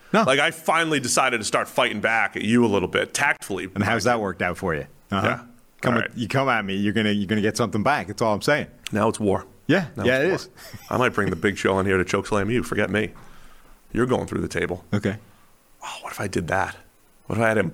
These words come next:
Speaker 2: barge in here and threaten you?
Speaker 1: See, I, I used to be, when, you know, back in the playing days, right? My, my
Speaker 2: Football.
Speaker 1: calling card was speed and quickness.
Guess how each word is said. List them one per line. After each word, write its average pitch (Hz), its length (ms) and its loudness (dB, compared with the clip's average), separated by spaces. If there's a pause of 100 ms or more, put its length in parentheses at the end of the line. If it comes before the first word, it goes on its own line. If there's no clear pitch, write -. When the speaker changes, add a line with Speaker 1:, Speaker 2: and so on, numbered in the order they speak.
Speaker 2:
barge 95 340 2
in 92 140 2
here 82 340 -2 (500)
and - 140 -12
threaten 95 320 -2
you? - 200 -10 (800)
Speaker 1:
See, 190 360 0 (240)
I, 175 220 2 (840)
I - 60 -2
used 190 300 2
to 185 60 2
be, 127 220 -2
when, 135 680 0
you 127 100 0
know, 92 140 2
back 120 260 0
in 113 80 -2
the 101 60 -4
playing 110 420 0
days, 76 400 -4
right? 87 240 -2 (720)
My, 98 500 0 (160)
my 82 420 -2
Speaker 2:
Football. - 220 -2
Speaker 1:
calling 139 260 2
card 87 300 -2
was 80 160 -6
speed 107 280 0
and 82 100 -10
quickness. - 480 -6